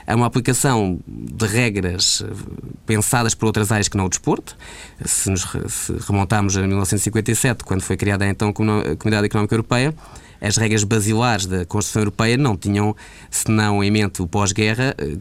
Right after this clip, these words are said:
que não o desporto, e tardou muito a haver uma atenção ao desporto. A verdade é que essas regras se aplicam a todos os setores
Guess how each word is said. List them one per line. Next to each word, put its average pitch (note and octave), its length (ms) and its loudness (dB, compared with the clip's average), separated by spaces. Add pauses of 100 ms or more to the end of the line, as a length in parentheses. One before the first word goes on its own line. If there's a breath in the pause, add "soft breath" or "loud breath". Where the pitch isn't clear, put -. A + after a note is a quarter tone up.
que - 80 0
não G2+ 180 2
o G2+ 60 0
desporto, - 480 0
e F#2 80 -6
tardou G2+ 300 0
muito A#2 280 2
a A#2+ 80 2
haver A#2 160 2
uma A#2 120 2
atenção A#2+ 320 2
ao A#2+ 100 2
desporto. G2+ 380 -2
A - 20 0
verdade G#2 220 2
é - 20 2
que B2 120 -2
essas A#2+ 240 2
regras B2+ 320 2
se - 60 2
aplicam C#3+ 280 0
a C#3 40 2
todos D3 180 2
os - 40 2
setores D#3+ 460 2